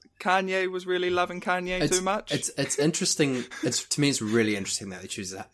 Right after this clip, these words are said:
Speaker 2: you, you choose this album because, as we said on, on the pilot episode, we've known each other since twenty fifteen. Um, this is the Kanye West album that means the most to me as well. <laughs>
Speaker 1: Yeah,
Speaker 2: I don't
Speaker 1: yeah,
Speaker 2: think we've
Speaker 1: yeah,
Speaker 2: ever
Speaker 1: yeah.
Speaker 2: talked
Speaker 1: Yeah,
Speaker 2: about it.
Speaker 1: yeah.
Speaker 2: Um,
Speaker 1: <laughs>
Speaker 2: this Life of Pablo was twenty sixteen.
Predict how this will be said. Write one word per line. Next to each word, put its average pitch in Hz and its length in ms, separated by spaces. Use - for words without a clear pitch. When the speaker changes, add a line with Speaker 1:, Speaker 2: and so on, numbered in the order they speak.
Speaker 2:
you, 101 80
you 95 380
choose 101 180
this 92 140
album 92 280
because, 104 840
as 117 300
we 104 80
said 104 260
on, 92 400
on 98 280
the 92 60
pilot 117 320
episode, 95 320
we've 113 120
known 123 180
each 110 180
other 101 140
since - 200
twenty 101 180
fifteen. 98 520
Um, 110 480
this 120 260
is 147 120
the 139 60
Kanye 123 320
West 113 220
album 110 280
that 101 160
means 104 260
the 123 80
most 110 240
to 117 60
me 123 200
as 104 140
well. 123 320
<laughs> - 40
Speaker 1:
Yeah, 240 60
Speaker 2:
I 151 180
don't 220 140
Speaker 1:
yeah, - 120
Speaker 2:
think 190 120
we've 185 140
Speaker 1:
yeah, - 20
Speaker 2:
ever - 80
Speaker 1:
yeah. - 160
Speaker 2:
talked 131 180
Speaker 1:
Yeah, 190 100
Speaker 2:
about 190 360
it. - 200
Speaker 1:
yeah. 120 140
Speaker 2:
Um, 107 280
Speaker 1:
<laughs> 127 120
Speaker 2:
this - 480
Life 127 220
of 170 60
Pablo 165 340
was 113 380
twenty 113 420
sixteen. - 920